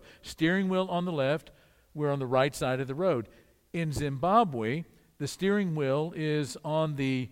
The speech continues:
right side of the car, but you drive on the left side of the road. And so there were a lot of times as we're driving through Zimbabwe, I mean, it's just counterintuitive to drive on the opposite side of the road, right?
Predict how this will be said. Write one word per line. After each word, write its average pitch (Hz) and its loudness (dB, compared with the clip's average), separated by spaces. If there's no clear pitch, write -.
right 165 2
side 135 0
of 120 -6
the 127 -8
car, 123 -4
but 147 -8
you 147 -10
drive 139 -2
on 143 -6
the 143 -2
left 127 -2
side 117 -4
of 120 -8
the 147 -10
road. 170 -4
And 156 -6
so 175 4
there 247 2
were 240 4
a 170 4
lot 170 6
of 170 -4
times 190 0
as 131 -6
we're 180 -4
driving 160 -2
through 165 -2
Zimbabwe, 156 0
I 180 0
mean, 240 -2
it's 202 -6
just - -4
counterintuitive 214 0
to 170 -10
drive 175 2
on 208 0
the 180 -4
opposite 160 -2
side 156 -2
of 185 -2
the 214 -4
road, 226 0
right? 170 -2